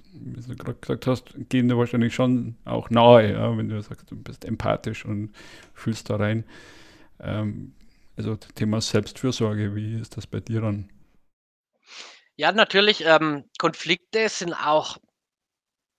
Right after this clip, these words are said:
Speaker 2: ein ganz natürlicher Prozess und die, die, was ich genannt habe, und wenn man jemand verflucht oder das, da ist auch, glaube ich, ein Mediator nicht davor <laughs> bewahrt und das passiert auch mit mir.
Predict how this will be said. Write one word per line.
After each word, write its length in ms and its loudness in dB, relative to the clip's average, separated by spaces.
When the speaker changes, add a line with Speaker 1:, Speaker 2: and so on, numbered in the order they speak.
Speaker 2:
ein 160 -8
ganz 340 -4
natürlicher 560 0
Prozess 580 -2
und 200 -14
die, 400 -8
die, 180 -14
was 220 -2
ich 260 -14
genannt 440 -10
habe, 360 -4
und 160 -8
wenn 140 -4
man 180 -6
jemand 260 -10
verflucht 640 -12
oder 380 -4
das, 580 -8
da 120 -2
ist 460 -10
auch, 300 0
glaube 360 6
ich, 60 -2
ein 100 -2
Mediator 580 4
nicht 280 -4
davor 680 2
<laughs> 460 2
bewahrt 560 6
und 160 0
das 100 -2
passiert 420 2
auch 140 4
mit 180 -4
mir. 320 -2